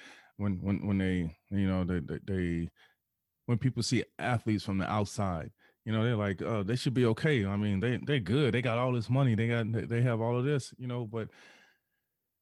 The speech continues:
you have a plan to make it to the N F L, but you don't have a financial plan for your money, right? You're, you, you've, you've just accomplished your dreams, but you don't think about all the other ancillary things that, that happen in life, right? And,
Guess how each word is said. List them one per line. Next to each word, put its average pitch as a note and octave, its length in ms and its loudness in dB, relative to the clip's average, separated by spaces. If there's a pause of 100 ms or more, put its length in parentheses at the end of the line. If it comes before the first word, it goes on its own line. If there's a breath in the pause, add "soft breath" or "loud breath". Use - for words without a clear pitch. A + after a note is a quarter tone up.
(360)
you F3 160 2
have F3 140 4
a C3 80 2
plan C#3+ 340 2
to - 100 -4
make A2+ 180 0
it A2 60 -10
to A2+ 80 -2
the G2+ 80 0
N A2+ 120 0
F G2+ 180 -2
L, A2+ 180 0
but F#2+ 220 -2
you C#3 60 -2
don't C3+ 100 0
have B2+ 160 0
a - 40 -2
financial A#2 500 0
plan F#2+ 280 -2
for - 120 -8
your D#2+ 100 -4
money, F#2+ 400 0 (800)
right? G#2 360 0
You're, A#2+ 220 4 (100)
you, B2+ 200 0
you've, B2 380 0
you've A#2 240 0
just A#2 200 0
accomplished A2+ 480 0
your F#2+ 80 0
dreams, A2+ 400 2
but - 180 -4
you C3+ 60 0
don't C#3 140 -2
think C3 160 -2
about G#2+ 240 0
all A2 220 0
the G2+ 120 0
other A2+ 220 -2
ancillary G2 560 2
things F#2 480 -2 (260 loud breath)
that, G2 260 -2
that E2+ 120 -4
happen A2 320 0
in F2+ 160 0
life, G2+ 400 -2 (280)
right? B2 360 0
And, G2+ 440 -4